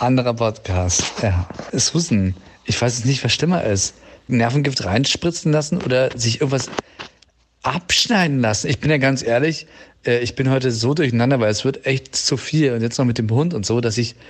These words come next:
vielleicht das eine oder andere nicht ganz verarbeitet habe von, was du gesagt hast. Aber abschneiden? Ach, das hast du doch nicht nötig. Oder ich weiß, weiß ja nicht, wie, wie weit die hängen. Ja.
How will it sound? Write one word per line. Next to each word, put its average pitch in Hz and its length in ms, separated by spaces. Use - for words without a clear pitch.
vielleicht 120 460
das 131 120
eine 123 200
oder 123 100
andere 135 440
nicht 127 160
ganz 120 220
verarbeitet 127 520
habe 104 220
von, 107 380
was 107 140
du 117 100
gesagt 113 320
hast. 107 220
Aber - 320
abschneiden? 156 920
Ach, - 120
das - 200
hast - 160
du 87 40
doch 85 160
nicht 87 220
nötig. 98 720
Oder - 220
ich - 120
weiß, 120 240
weiß 113 140
ja 123 80
nicht, 107 160
wie, 117 220
wie 107 120
weit 110 240
die 113 60
hängen. 107 500
Ja. 87 340